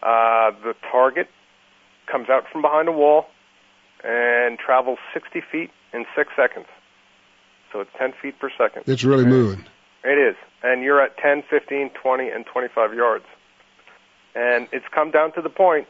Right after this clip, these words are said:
Speaker 1: where the top shooters are,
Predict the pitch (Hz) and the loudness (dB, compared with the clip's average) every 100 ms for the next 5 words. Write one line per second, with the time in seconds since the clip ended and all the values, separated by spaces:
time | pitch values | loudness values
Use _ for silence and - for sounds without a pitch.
0 | _ _ - 127 127 123 120 113 _ _ | _ _ -6 0 4 4 2 -2 _ _
1 | _ 120 123 151 127 - 170 139 135 - | _ -12 -2 0 -2 -6 -4 -2 -4 -6
2 | - _ _ _ _ _ _ _ 120 120 | -20 _ _ _ _ _ _ _ 0 2
3 | 117 117 110 | 4 2 0